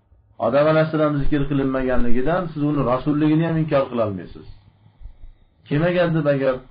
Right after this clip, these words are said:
rasul emas deydigan bo'lsangiz, unda ta-, vahiy kelmaganligini ham da'vo qilishingiz kerak.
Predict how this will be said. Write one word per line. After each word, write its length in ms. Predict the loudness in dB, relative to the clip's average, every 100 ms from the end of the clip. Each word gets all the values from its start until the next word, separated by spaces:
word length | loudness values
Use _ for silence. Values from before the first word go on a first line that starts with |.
| -20 -20 -6
rasul 340 | -2 -2 -2
emas 220 | 0 0 0
deydigan 400 | -4 -2 -4 -4
bo'lsangiz, 300 | -6 -4 -2
unda 220 | -2 -2 -2
ta-, 180 | -6 -8 _ -20 -20 _
vahiy 360 | -4 0 0 0
kelmaganligini 760 | -2 0 0 0 0 0 0 0
ham 120 | -4 -10 _ _ _ -20 -20 -20 -20 _ -20 -20 -6
da'vo 320 | 0 2 2
qilishingiz 480 | 0 -4 -8 -8 -8
kerak. 300 | -12 -18 -18